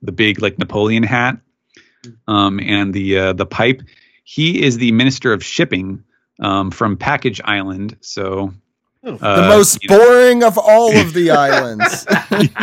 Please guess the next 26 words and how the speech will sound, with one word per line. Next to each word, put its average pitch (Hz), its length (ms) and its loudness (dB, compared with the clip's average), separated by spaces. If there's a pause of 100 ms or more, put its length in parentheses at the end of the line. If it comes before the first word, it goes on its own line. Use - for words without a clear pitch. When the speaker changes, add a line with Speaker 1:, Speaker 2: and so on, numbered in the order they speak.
(140)
Speaker 1:
Yeah. - 360 -8 (840)
He's, 113 180 -10
like, 110 160 -2
the 104 80 -8
logistical, 101 960 -2 (240)
um, 98 640 -6 (260)
minister. 101 680 2
And, 101 400 0
uh, 98 360 0
Speaker 3:
Wait, 190 220 2 (120)
what's 196 220 2
his 254 140 -2
full, 240 460 2
what's 185 160 -4
his 233 100 -6
full 233 220 -2
name 226 180 0
and 226 100 -4
title? 226 520 -4 (640)
Speaker 2:
Nustort. 135 320 -8
Speaker 1:
Nustort, - 540 -2
Nustort, 131 680 0 (500)
uh, 104 260 0
Minister 131 480 -2
of 113 160 -8
Shipping 101 680 -6